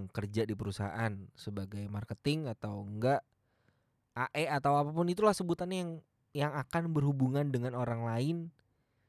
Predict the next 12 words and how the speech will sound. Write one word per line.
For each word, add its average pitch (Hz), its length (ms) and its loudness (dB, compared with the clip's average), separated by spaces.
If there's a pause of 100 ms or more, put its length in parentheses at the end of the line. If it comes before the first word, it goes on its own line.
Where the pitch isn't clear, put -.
(300)
di 123 140 6
perusahaan 135 320 2
lain 151 340 4
gitu 104 220 -6
loh. - 60 -18 (720)
Kayak 123 260 0
contohnya 147 400 0
di 135 140 0
perbankan 123 480 2
itu 135 180 0
ada 143 220 2 (180)
penjualan 117 540 2